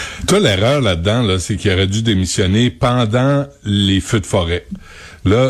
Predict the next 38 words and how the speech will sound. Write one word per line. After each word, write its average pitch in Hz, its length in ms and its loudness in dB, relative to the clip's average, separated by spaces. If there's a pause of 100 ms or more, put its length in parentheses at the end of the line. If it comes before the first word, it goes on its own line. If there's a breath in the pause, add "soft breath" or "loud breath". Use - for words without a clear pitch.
là, 104 160 0
tu - 20 -4
sais, 143 180 0
ça 117 160 0
aurait 98 160 0
passé 98 320 -2
en 110 100 2
dessous 110 160 -4
du 92 100 0
radar. 92 440 2
Là, 98 140 2
il 117 140 2
attend 104 320 -2
le 101 40 0
vendredi. 78 640 -2
Vendredi, 101 480 0
c'est - 120 -6
parfait, 113 360 -2
là, 117 160 0
pour, 90 300 0
euh, 82 240 2
une 90 80 4
mauvaise 90 400 2
nouvelle. 95 340 2 (400 loud breath)
Mais 90 120 2
il - 20 0
me 90 60 0
semble, 147 400 0
tu - 120 0
sais, 160 60 4
au 98 160 2
plus 151 240 0
haut 147 180 4
des 127 160 2
feux 120 200 -2
de - 40 -6
forêt, 113 540 2
autant 113 580 0